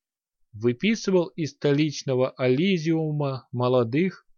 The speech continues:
нетрадиционно мыслящих магов, все пытаясь чего-то добиться. Чего?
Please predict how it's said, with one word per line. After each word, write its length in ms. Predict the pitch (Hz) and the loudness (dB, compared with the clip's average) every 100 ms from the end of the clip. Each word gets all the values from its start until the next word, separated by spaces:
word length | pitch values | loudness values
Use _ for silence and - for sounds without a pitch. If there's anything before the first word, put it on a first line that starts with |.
| - | -10
нетрадиционно 1040 | 123 120 127 123 123 - 151 147 135 127 127 | -6 -2 0 0 -2 -2 -2 0 -2 -2 -2
мыслящих 720 | 127 - 120 110 - 117 - | -2 -4 -6 -6 -6 -8 -6
магов, 500 | 131 170 160 160 - _ _ _ _ _ | -2 -2 0 -4 -6 _ _ _ _ _
все 300 | - - 196 | -12 2 2
пытаясь 580 | 214 175 - 156 151 143 | 4 0 0 2 2 -2
чего-то 540 | - - 127 135 131 123 | -4 -2 2 4 4 2
добиться. 800 | 123 120 110 110 - - 95 - _ _ _ _ _ _ _ | 2 0 -2 -4 -6 -10 -10 -12 _ _ _ _ _ _ _
Чего? 800 | - - 151 165 147 175 170 139 | -12 -4 0 0 2 2 2 -2